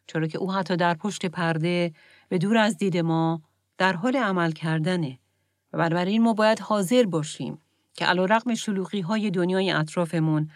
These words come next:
اما از همهٔ اون مشغله‌ها فاصله بگیریم. از هر تب و تاب و تکاپویی خودمون رو آرام و ساکت کنیم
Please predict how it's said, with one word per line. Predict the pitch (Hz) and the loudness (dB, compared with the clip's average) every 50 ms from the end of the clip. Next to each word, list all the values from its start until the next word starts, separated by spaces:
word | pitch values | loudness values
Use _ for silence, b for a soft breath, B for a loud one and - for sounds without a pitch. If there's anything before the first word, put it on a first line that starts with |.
| B B B B B | B B B B B
اما | - 202 208 226 220 208 | 0 2 4 4 4 4
از | 214 208 | 2 0
همهٔ | - - - 214 214 233 254 254 | -2 -4 -2 0 0 2 2 2
اون | 233 220 214 | 0 0 -2
مشغله‌ها | 208 190 180 180 180 - - - - 185 180 175 170 156 202 196 | 0 2 2 2 0 -2 -6 -2 0 0 2 2 0 2 0 0
فاصله | 196 - 165 160 156 180 165 175 170 | 0 0 -2 -2 -2 -2 -2 -2 -2
بگیریم. | 147 143 135 - 139 - - - - - b b b b b b b b b | -4 -4 -6 -8 -10 -10 -10 -12 -14 -14 b b b b b b b b b
از | - 170 160 | 0 0 0
هر | - 190 190 190 | 0 0 0 0
تب | 180 - - 196 180 175 | -2 -2 -2 0 0 0
و | 175 | -2
تاب | 170 - - 220 208 202 185 180 | -4 -2 2 4 4 4 4 0
و | 180 170 | -4 -4
تکاپویی | 160 - 185 175 160 - 170 160 156 - 226 220 202 202 196 190 185 b b b b b b b b | -4 -4 -6 -6 -4 -2 -4 -4 -2 -2 -2 0 0 0 -2 -2 -4 b b b b b b b b
خودمون | b - - 185 185 185 175 180 | b -6 -4 -2 -2 0 0 0
رو | 165 180 | 0 -2
آرام | 185 - 165 170 170 180 185 185 185 | 2 2 2 2 4 2 2 0 0
و | 185 | -2
ساکت | 165 - - 165 160 - 185 170 160 | -2 -2 -4 -4 -4 -2 -4 -6 -6
کنیم | - - 160 151 135 127 131 | -6 -8 -8 -8 -6 -8 -12